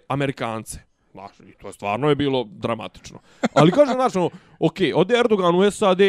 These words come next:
imaš proteste. Ode, mm, ovaj,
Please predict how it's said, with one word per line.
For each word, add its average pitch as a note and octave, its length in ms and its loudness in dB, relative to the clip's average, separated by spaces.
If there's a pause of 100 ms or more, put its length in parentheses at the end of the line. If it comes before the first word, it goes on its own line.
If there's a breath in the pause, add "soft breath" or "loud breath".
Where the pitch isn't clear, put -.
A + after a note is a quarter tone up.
(680)
imaš C3 260 0
proteste. - 500 -10
Ode, D#3+ 480 2
mm, B2 600 -16
ovaj, B2 420 -2